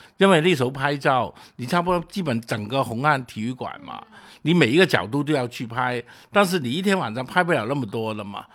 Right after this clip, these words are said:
那时候也是拍胶卷，拍出来要看出来有没有问题，因为没有拍现在数码那么简单，然后你，你一天要签拍八场他的演唱会，那，那个时候你就经常要每天晚上就上班一样去听他唱歌啊，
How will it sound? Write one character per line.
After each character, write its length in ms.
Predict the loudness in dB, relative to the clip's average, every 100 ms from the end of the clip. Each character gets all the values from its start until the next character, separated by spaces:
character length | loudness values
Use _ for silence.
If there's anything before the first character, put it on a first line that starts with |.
| -6 2
那 120 | 4
时 80 | 4
候 60 |
也 180 | 2 0
是 140 | -6
拍 200 | -4 -4
胶 340 | -2 -2 -2 -4
卷， 280 | -4 -8 -10 -18 -20 -2
拍 140 | 0
出 140 | 2 4
来 120 | 4
要 120 | 2
看 220 | 0 0
出 80 | 0
来 60 | 0
有 120 | -2
没 120 | -2
有 60 | -2
问 220 | -2 -4
题， 120 | -2
因 100 | -2
为 60 | -2 -8 -8
没 200 | -2 2
有 100 | 2
拍 200 | 2 -2
现 160 | -2 -4
在 140 | -4
数 220 | -4 -6 -4
码 160 | -4
那 100 | -6
么 80 | -8
简 240 | -8 -10 -8
单， 260 | -8 -8 -10 -18 -20 _
然 200 | 0 4
后 140 | 4
你， 220 | 2 -2 -6
你 260 | -8 -8 -10
一 140 | -14 -10
天 280 | -4 -2 -2
要 100 | -4
签 280 | -4 -4 -6
拍 160 | -4 -2
八 240 | 0 0
场 400 | 0 -4 -6 -8 -16 -20 -20 _
他 160 | -2
的 140 | 0 -2
演 180 | -4
唱 240 | -4 -4 -2
会， 240 | -4 -6 -10 _ _ _
那， 360 | -2 4 4 4 -8 -2
那 120 | 2
个 100 | 4
时 140 | 2 0
候 140 | 0
你 120 | 0
就 140 | -2 -2
经 220 | 0 0
常 200 | 0 2
要 160 | 2 2
每 220 | -2 -4
天 280 | 0 2 2
晚 160 | 2
上 180 | 2 2
就 120 | 2 -4 -8
上 240 | 0 2 4
班 220 | 4 2
一 60 | 2
样 160 | -2
去 120 | -4 -10
听 220 | -10 -2
他 140 | 0
唱 260 | 0 -4 -4
歌 180 | -6 -4
啊， 480 | -4 -4 -4 -8